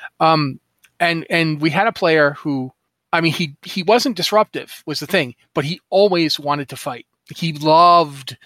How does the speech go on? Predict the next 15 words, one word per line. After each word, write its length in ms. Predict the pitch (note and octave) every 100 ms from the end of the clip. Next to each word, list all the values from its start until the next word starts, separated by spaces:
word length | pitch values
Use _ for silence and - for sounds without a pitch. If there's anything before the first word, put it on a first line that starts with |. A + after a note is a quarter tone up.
| _ - -
if 160 | E3+
the 100 | -
session 460 | - F3 D#3+ F3 D#3
was, 180 | D3+ D3+
like, 140 | D3+
a 60 | C#3
three-hour 600 | - D#3 D#3 D3 D3+ C#3+
combat. 560 | - C#3 C3+ B2+ G2 -
It 80 | E3+
was 140 | D3 -
just, 200 | - -
it 100 | G3+
was 180 | D#3+ D#3
his 200 | D#3+ -
jam. 540 | A#2 D3 C3 - _